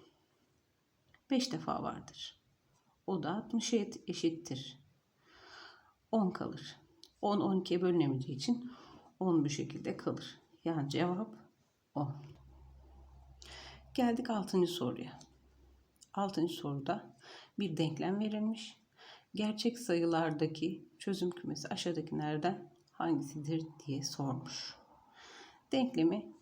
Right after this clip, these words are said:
gelin düzenleyelim. Beş x. Burada parantezin önünde iki çarpın var. İkiyi parantezin içine dağıtalım.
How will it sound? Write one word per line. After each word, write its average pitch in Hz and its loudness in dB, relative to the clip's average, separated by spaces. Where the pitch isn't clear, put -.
gelin 165 6
düzenleyelim. 151 2
Beş - 2
x. - -4
Burada 226 2
parantezin 208 4
önünde 202 2
iki - -2
çarpın 175 4
var. 180 6
İkiyi - 0
parantezin 180 4
içine - 2
dağıtalım. 147 -2